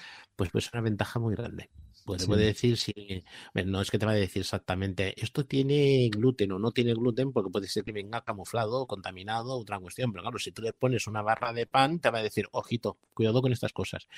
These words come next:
Speaker 1: Te puede dar información. Y tú podrás hacer preguntas sobre esto, sobre la información de la foto que has hecho.
Speaker 2: Sí.
Speaker 1: Quiero verla funcionar.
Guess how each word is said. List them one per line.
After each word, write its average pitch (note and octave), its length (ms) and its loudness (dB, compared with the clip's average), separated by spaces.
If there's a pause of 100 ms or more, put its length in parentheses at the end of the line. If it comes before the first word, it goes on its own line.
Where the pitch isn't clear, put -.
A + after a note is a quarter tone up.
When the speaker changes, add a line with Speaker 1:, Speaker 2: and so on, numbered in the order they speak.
(380)
Speaker 1:
Te - 140 2
puede B2+ 180 6
dar B2+ 140 6
información. A2+ 520 2
Y F#3+ 120 6
tú - 160 -6
podrás F#3+ 260 6
hacer F3 220 2
preguntas C#3+ 500 2
sobre G#2 300 0
esto, - 260 -10 (480)
sobre A2 300 4
la A2 80 2
información A2+ 520 2
de D3+ 100 6
la A2 120 6
foto A2 240 -2
que B2+ 80 -4
has - 100 -6
hecho. E2+ 240 -8 (300)
Speaker 2:
Sí. A2+ 260 2
Speaker 1:
Quiero F3+ 200 12
verla D#3+ 200 6
funcionar. G2+ 440 -2